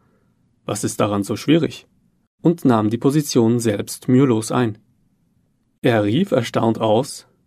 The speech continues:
„Respekt, du hast eine ausgezeichnete angeborene Grundlage.“ Ich verstand nicht, was er damit meinte. Er erklärte mir kurz die Bedeutung der Kultivierung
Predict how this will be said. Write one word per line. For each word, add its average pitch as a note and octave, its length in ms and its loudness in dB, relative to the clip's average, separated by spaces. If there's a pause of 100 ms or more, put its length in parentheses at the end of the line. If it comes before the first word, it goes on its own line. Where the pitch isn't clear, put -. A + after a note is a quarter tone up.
(460)
„Respekt, - 640 -4 (360)
du D3 140 2
hast C#3+ 160 -2
eine C3+ 240 -2
ausgezeichnete B2 800 -2
angeborene A#2+ 560 2
Grundlage.“ A2+ 640 0 (800)
Ich D#3+ 120 -2
verstand E3+ 460 0
nicht, B2 320 2
was A2+ 120 -2
er A#2 60 4
damit G#2 280 -2
meinte. B2+ 360 -2 (840)
Er F3 100 2
erklärte E3 480 0
mir C3+ 280 4
kurz A#2 280 0
die B2+ 100 -2
Bedeutung A2 560 2
der G2+ 140 -4
Kultivierung A2+ 760 -2